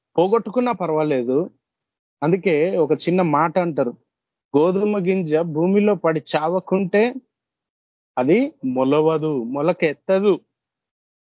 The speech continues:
అదే విధంగా నేడు ఇంకో విషయం చెప్పాలనుకుంటున్నాను. సగటు మిషనరీ వయసు ఎంత అండి? నలభై సంవత్సరాలు. సగటు మిషనరీ వయసు నలభై సంవత్సరాలు.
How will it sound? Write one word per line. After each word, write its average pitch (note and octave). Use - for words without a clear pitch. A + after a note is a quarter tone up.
అదే A#3
విధంగా G#3+
నేడు E3+
ఇంకో F#3
విషయం F#3
చెప్పాలనుకుంటున్నాను. A#2+
సగటు F#3+
మిషనరీ A3+
వయసు F3+
ఎంత D#3+
అండి? F3+
నలభై C3+
సంవత్సరాలు. B2+
సగటు G#3+
మిషనరీ A3+
వయసు G#3+
నలభై F3+
సంవత్సరాలు. E3+